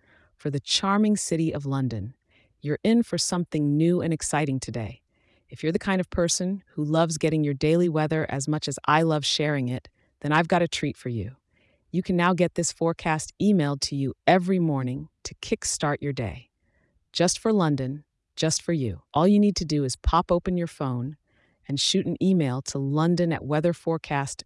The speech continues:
dot show and hit send. That's london at weatherforecast dot show. It's completely free and it's ready for you, so don't miss out. Now let's dive right into today's weather, shall we? This morning, you're waking up to a cool eight degrees,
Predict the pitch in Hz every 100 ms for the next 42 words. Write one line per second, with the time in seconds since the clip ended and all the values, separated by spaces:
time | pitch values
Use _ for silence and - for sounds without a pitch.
0 | - 156 147 - - 165 139 127 127 -
1 | - - 131 113 - _ _ _ _ _
2 | - 135 - 139 147 165 185 185 175 -
3 | 151 160 - 156 - 143 - 147 135 -
4 | - 143 104 - _ - _ _ _ _
5 | - - 151 - 208 208 185 - - 160
6 | 151 - 143 165 175 151 143 135 113 -
7 | _ _ - 135 135 151 - 156 - 131
8 | - _ _ _ _ _ _ _ _ _
9 | _ 147 165 175 180 - 165 156 147 160
10 | 160 160 - - 151 151 151 156 143 120
11 | - 127 123 135 165 _ _ _ _ _
12 | _ _ - 160 - 180 196 165 147 147
13 | 165 165 160 160 - 143 - - 170 165
14 | 170 - 165 143 151 127 156 -